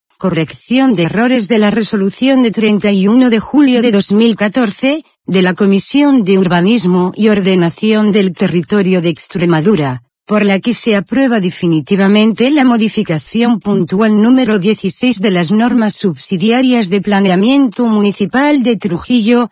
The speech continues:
que consiste en modificar los artículos cincuenta y cuatro,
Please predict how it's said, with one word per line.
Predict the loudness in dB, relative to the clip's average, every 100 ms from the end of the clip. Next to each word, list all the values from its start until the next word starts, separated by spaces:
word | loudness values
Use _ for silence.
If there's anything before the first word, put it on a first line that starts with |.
| _
que | -4 -2
consiste | -2 -4 -2 -2 -4 -2 0
en |
modificar | 2 2 0 -4 -4 -2 0
los | 0 0 -2
artículos | -4 -2 -4 -2 -2 -2 -2
cincuenta | -2 -2 0 -2 0 -2
y | -2
cuatro, | 0 -2 0 -2 -2 -4